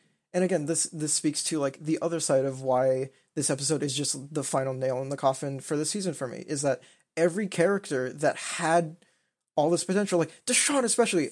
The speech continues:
Deshaun I'm so disappointed in, because, again,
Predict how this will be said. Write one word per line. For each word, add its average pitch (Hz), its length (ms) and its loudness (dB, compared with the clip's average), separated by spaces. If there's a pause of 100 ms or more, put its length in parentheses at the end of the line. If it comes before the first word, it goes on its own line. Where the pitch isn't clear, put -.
Deshaun 240 360 2
I'm 180 160 2
so 233 520 4
disappointed 160 680 -2
in, 143 260 -4 (360)
because, 220 320 2 (720)
again, 202 400 6